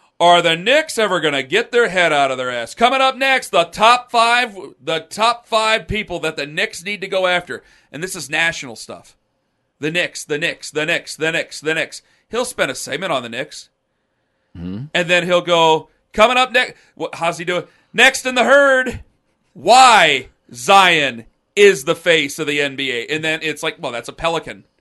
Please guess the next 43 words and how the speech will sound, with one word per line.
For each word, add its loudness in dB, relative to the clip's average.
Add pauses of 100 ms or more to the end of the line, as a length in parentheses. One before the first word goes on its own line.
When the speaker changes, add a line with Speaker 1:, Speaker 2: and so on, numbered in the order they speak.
(540)
Speaker 1:
Why 4
Zion 2
still -2
has -2
a -8
chance?" -10
Like, -12
that -2
type -6
of -14
thing. -12
Speaker 2:
So -2
I 0
love -6
Zach -6
Lowe, -4
by -4
the -8
way. -4
He's -8
like, -4 (120)
"I'm, -4
I'm -2
not -4
talking -6
about -6
the -6
Lakers." -8 (320)
For -2
three -6
weeks, -4
I'm -2
not -4
talking -6
about -6
the -4
Lakers. -8
Speaker 1:
Yeah. -10
Speaker 2:
They -2
didn't -6
make -6
the -8
playoffs. -2